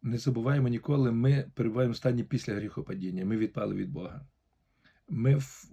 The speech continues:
відпали в антисвіт фактично. Ми попали в світ зазеркалля.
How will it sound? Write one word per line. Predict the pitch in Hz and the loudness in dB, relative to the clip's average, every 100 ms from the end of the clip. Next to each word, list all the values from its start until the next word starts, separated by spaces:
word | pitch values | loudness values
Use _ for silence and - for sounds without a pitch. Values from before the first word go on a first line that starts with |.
| 117 | -4
відпали | 123 - 143 135 | -2 2 6 6
в | 127 - | 4 2
антисвіт | 143 131 135 127 156 143 - | 4 4 4 0 4 2 2
фактично. | - - - - - - _ _ _ _ _ _ _ _ _ _ _ _ _ - | -10 -8 -8 -8 -14 -18 _ _ _ _ _ _ _ _ _ _ _ _ _ -6
Ми | 131 131 143 | 4 6 6
попали | 139 131 147 151 131 | 4 4 6 8 6
в | 127 | 4
світ | 139 139 | 4 4
зазеркалля. | 131 110 117 - 147 131 104 98 | 4 0 0 2 2 4 0 -4